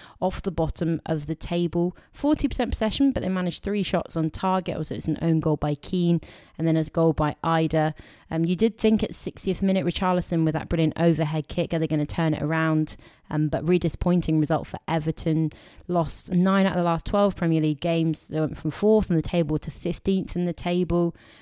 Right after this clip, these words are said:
Their next match is home versus Aston Villa next Saturday.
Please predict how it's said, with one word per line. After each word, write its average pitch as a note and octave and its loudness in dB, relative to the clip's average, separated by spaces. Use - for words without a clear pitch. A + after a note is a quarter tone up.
Their E3 0
next G#3 0
match E3+ -4
is D3 -6
home F#3+ 2
versus D#3+ -2
Aston F3 -4
Villa D3 -2
next F3+ -2
Saturday. D3 0